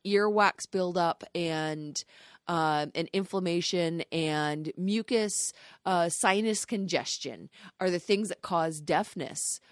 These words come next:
more often than not. Your tubes are blocked. So,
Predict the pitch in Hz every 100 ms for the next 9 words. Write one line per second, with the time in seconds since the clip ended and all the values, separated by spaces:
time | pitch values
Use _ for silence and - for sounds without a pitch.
0 | - 175 175 - 151 - 165 160 196 165
1 | 147 131 311 254 160 117 - - - -
2 | - - - 196 175 170 160 156 151